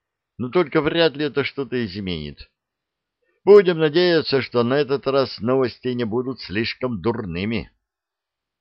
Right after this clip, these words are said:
«М, знаете, сэр, я сильно сомневаюсь, что даже генералу Блицкригу под силу сделать наше положение ещё хуже, чем оно есть», —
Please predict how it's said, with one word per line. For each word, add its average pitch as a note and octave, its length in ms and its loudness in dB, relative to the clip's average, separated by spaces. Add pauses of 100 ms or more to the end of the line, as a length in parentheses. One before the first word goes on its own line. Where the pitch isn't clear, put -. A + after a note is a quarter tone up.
(340)
«М, G#2 400 -6
знаете, F#2+ 580 -4
сэр, G#2+ 520 -4 (320)
я B2 180 2
сильно F#3+ 600 -4
сомневаюсь, F#2+ 1120 -4 (340)
что A2+ 140 2
даже A#2 340 0
генералу A#2 560 0
Блицкригу A2 920 -6 (720)
под E3+ 180 2
силу C3+ 380 -4
сделать G#2+ 640 -2 (280)
наше A2+ 420 -2
положение A2 560 -2
ещё C3 380 -4
хуже, E2 680 -10 (260)
чем F3 300 -2
оно C#3 240 -2
есть», — - 760 -6